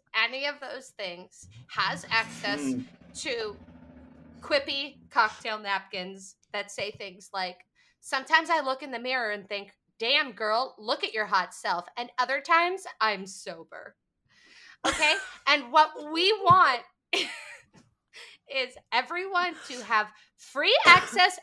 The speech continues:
Speaker 1: as is deserved, as is a human right, <laughs> to cocktail napkins that say things such as, "Instead of gifts this year, I've decided to give everyone a piece of my mind." Okay?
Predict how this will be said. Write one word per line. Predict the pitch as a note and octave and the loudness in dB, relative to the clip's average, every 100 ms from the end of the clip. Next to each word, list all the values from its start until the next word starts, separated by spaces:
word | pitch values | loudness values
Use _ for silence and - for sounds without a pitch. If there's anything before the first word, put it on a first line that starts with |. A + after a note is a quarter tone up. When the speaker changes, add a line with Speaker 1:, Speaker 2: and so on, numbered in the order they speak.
| - | -2
Speaker 1:
as | G3+ B3+ | 0 0
is | F#4+ G4 | -4 -4
deserved, | A#4+ A4 E4 D#4 D#4 - | -2 0 4 4 2 0
as | A#3+ A#3+ | 0 0
is | A#3+ | -8
a | A3+ | -8
human | A#3 - A#3+ D4 A#4+ | -8 -8 -6 -4 -4
right, | G4+ B3 B3 - _ _ - - - - - - - _ - _ - | -4 -2 -2 -6 _ _ -12 -12 -18 -20 -20 -20 -20 _ -20 _ -20
<laughs> | - - - - A#4 - - - - A4 - - | -16 -12 -12 -8 -10 -10 -20 -16 -10 -10 -12 -12
to | - F#4 | -6 -6
cocktail | - F4 - - D4+ C#4+ | -2 -2 -2 -6 -6 -2
napkins | C#4 C#4 C#4 C#4 - _ - | -2 -2 -4 -10 -12 _ -8
that | C4 B3+ _ | -8 -8 _
say | - - D#4+ E4+ | -14 0 0 0
things | C#4+ C4 A3+ - - _ _ _ | -4 -6 -8 -20 -20 _ _ _
such | - G#4 D#4+ | -8 -8 -6
as, | - B3+ A3 - _ - - - - | -4 -4 -6 -12 _ -20 -20 -18 -6
"Instead | E4 D#4+ - - D4 | -6 -6 -8 2 2
of | D#4+ - | 2 0
gifts | D4 D#4+ | -2 0
this | G4 F4+ - | -8 -8 -2
year, | E4+ E4+ - | 2 2 6
I've | C#4+ A#3+ | 6 4
decided | A#3+ - G#3+ G#3 G3+ | -6 -2 -2 -2 -6
to | G#3 | -8
give | G3+ | -4
everyone | G#3 G#3+ B3+ C4+ B3+ | -2 -2 -4 -4 -6
a | |
piece | F3+ - G#3 G#3 | -8 -12 -14 -10
of | F#3 | -12
my | E3 E3+ F#3+ | -10 -12 -12
mind." | F#3 E3 D3+ E3+ - _ _ _ _ - - C4 | -12 -12 -14 -16 -20 _ _ _ _ -20 -12 -6
Okay? | C#4+ D#4 D4+ D#4 | -6 -2 -2 -2